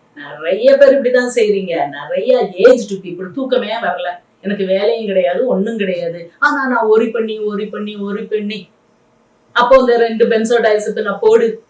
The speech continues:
மூளையை நாக் அவுட் பண்ணு, தூங்கு நல்லா. தவறு, அடிக்ஷன் ப்ரொடியூசிங் வேலை அதை யூஸ் பண்றீங்க. இப்ப அதே மாதிரி எஸ் எஸ் ஆர் ஐ விட்டுருவோம்,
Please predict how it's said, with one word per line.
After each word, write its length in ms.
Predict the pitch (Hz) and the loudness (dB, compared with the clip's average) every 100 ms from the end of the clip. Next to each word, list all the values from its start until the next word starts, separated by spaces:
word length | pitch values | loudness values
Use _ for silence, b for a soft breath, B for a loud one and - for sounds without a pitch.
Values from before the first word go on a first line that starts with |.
| _ _ | _ _
மூளையை 460 | 190 247 254 233 202 | -2 4 4 4 0
நாக் 300 | 185 - - | 2 4 6
அவுட் 160 | - | 4
பண்ணு, 280 | 226 220 190 - | 0 -4 -6 -14
தூங்கு 480 | - 247 254 247 226 | -6 -2 -2 -2 -6
நல்லா. 580 | 208 196 202 208 214 - _ - - _ _ _ _ | -8 -8 -2 -2 -2 -10 _ -20 -20 _ _ _ _
தவறு, 720 | 156 165 226 226 214 196 - - _ 143 | -6 -2 0 2 2 0 -4 -8 _ -20
அடிக்ஷன் 540 | 147 208 - 254 233 190 | -8 -6 -4 -2 -4 -4
ப்ரொடியூசிங் 560 | 190 190 185 175 165 | -6 -4 -8 -8 -10
வேலை 320 | 156 180 190 190 | -2 -2 -2 -2
அதை 300 | 170 160 156 | -2 -4 -6
யூஸ் 260 | - - | -12 -12
பண்றீங்க. 420 | 143 127 - _ _ _ _ _ _ - | -16 -18 -20 _ _ _ _ _ _ -18
இப்ப 220 | 185 - | -6 -4
அதே 220 | - 320 | -2 -4
மாதிரி 420 | 302 160 156 135 | -4 -4 -4 -6
எஸ் 180 | 156 190 | -4 -4
எஸ் 200 | - 180 | -4 -2
ஆர் 140 | 170 | -2
ஐ 160 | 147 185 | 0 0
விட்டுருவோம், 480 | 233 165 190 - | -2 -4 -8 -10